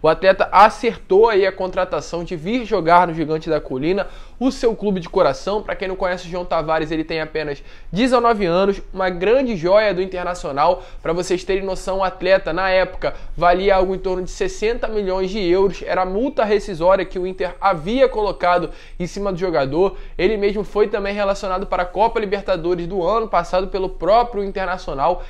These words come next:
Então é um grande jogador que a gente não sabe ao momento se ele vem pra reforçar as categorias de base ou a própria equipe profissional pela sua qualidade.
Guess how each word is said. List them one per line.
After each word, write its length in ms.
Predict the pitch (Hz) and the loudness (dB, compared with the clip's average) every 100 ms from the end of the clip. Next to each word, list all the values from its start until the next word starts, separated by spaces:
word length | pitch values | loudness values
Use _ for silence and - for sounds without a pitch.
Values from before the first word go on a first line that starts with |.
| - | -12
Então 220 | 165 190 220 | -6 -2 0
é 40 | |
um 120 | 233 | 0
grande 380 | 180 190 233 233 | 0 0 2 0
jogador 440 | 214 196 160 180 - - | 2 2 2 0 -2 -8
que 80 | 165 | -6
a 40 | |
gente 160 | 180 208 | -4 -4
não 120 | 220 | -4
sabe 400 | 220 208 202 196 - - | 0 2 4 2 -6 4
ao 240 | 208 233 | 6 6
momento 520 | 240 240 185 190 202 | 4 0 0 -4 -6
se 120 | - 208 | -4 -2
ele 120 | 196 | -2
vem 120 | 196 | -6
pra 120 | - | -6
reforçar 680 | 190 185 180 - 175 - - - | -8 -6 -8 0 0 0 -6 6
as 260 | 220 262 | 8 8
categorias 500 | 277 262 226 226 214 | 4 -2 2 2 2
de 60 | 202 | -2
base 360 | 156 180 196 202 - - - | 4 4 4 -2 -10 -14 2
ou 180 | - 240 | 10 10
a 60 | 240 | 8
própria 460 | 202 208 208 214 | 4 6 6 4
equipe 320 | 202 - 208 - | -2 -4 -8 -4
profissional 520 | 208 208 208 190 202 | -4 -2 -2 0 0
pela 240 | 214 214 | 0 -2
sua 320 | 208 - 214 | -4 0 0
qualidade. 600 | 208 208 233 202 165 127 | 4 2 6 6 6 4